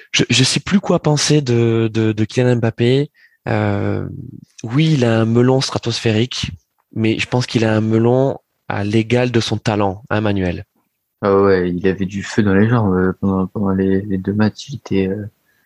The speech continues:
Speaker 2: il était, voilà, on l'a retrouvé. Il avait été, euh, un peu critiqué ces, ces derniers temps, euh, que ce soit parfois au P S G ou alors, euh, même en équipe de France. Mais là, ouais, là, il...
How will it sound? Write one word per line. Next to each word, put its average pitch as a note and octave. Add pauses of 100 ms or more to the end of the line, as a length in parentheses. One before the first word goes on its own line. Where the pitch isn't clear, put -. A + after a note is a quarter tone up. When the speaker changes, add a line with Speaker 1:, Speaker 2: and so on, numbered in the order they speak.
(480)
Speaker 2:
il G2+
était, G2
voilà, G2
on F#2+
l'a F#2+
retrouvé. G#2+
Il F#2+
avait F#2+
été, G#2
euh, F#2 (760)
un G#2
peu G#2+
critiqué G#2+
ces, F#2+
ces -
derniers G2
temps, G2+
euh, F#2 (680)
que -
ce -
soit G#2
parfois G2
au F#2+
P F#2+
S F#2
G G2
ou F#2
alors, F#2+
euh, F2+
même F#2+
en F#2+
équipe F#2+
de A2+
France. - (640)
Mais G#2
là, G2+
ouais, F#2
là, F#2+
il... F#2